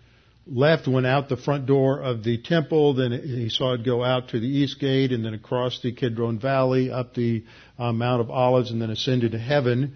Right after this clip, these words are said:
uh, the exact spot on the Mount of Olives where Jesus Christ ascended into heaven. Then the glory of the Lord is going to return and come into the house by the way of the gate facing toward the east.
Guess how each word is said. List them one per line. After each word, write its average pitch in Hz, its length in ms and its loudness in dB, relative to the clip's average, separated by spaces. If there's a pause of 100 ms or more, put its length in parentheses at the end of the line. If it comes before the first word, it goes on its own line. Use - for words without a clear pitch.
(440)
uh, 120 320 -2
the 110 240 0
exact 127 460 0
spot 131 400 -2
on 123 260 -4
the 117 240 2
Mount 120 300 0
of 110 80 -8
Olives 120 440 -2
where 117 140 0
Jesus 110 400 -4
Christ 160 480 -2
ascended 110 380 -4
into 107 180 -6
heaven. 104 420 -6 (360)
Then 170 680 4 (340)
the 131 140 6
glory 175 580 8
of 156 140 4
the 143 80 4
Lord 147 420 6
is 131 200 0
going 139 280 0
to 135 160 0
return 143 1000 0 (440)
and 131 200 2
come 151 260 4
into 190 460 2
the 156 140 2
house 135 360 0
by 123 360 2
the 117 140 0
way 156 340 2
of 139 100 -4
the 123 120 2
gate 131 420 2
facing 139 480 0
toward 123 320 -2
the 139 80 0
east. 175 600 -2